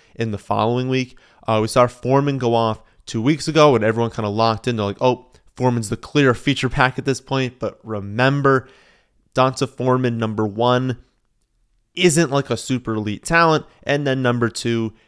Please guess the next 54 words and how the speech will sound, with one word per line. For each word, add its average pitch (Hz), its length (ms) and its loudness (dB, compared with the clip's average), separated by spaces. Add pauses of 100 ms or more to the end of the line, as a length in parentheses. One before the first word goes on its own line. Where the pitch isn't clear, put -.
(120)
he's 113 260 -8
not 113 260 0
really 113 200 0
a 107 40 0
pass - 480 -6
catching 107 380 -8
back. 82 260 -10
And 107 100 -12
so 104 360 -4 (1000)
when 107 180 -8
we 101 80 -6
know 104 120 -2
the 104 80 -8
Panthers 110 420 -4
aren't 117 260 0
gonna 123 140 -2
be 127 100 0
winning 139 260 2
a 123 60 0
whole 135 140 2
lot 135 140 4
of 139 80 0
games, 135 260 -2
they 135 100 2
had 131 120 2
a 131 40 2
two-week 151 400 0
stretch 143 340 0
where 135 60 -4
they 127 80 0
were, 123 100 2
like, 117 260 2
you 120 80 -4
know, 110 200 -2
competitive, 123 640 0
but 107 160 -2
let's 104 160 -6
be 151 140 -4
honest, 160 440 0
it's 143 200 -12
the 139 80 -12
Panthers. 131 440 -2
They're 113 80 -4
gonna 120 140 -4
lose 127 320 -4
most 110 500 -2
of 120 120 -6
the 123 60 -6
rest 117 200 -2
of 113 60 -6
the 113 40 -6
games, 131 220 -6
potentially 160 640 -4
all 135 340 2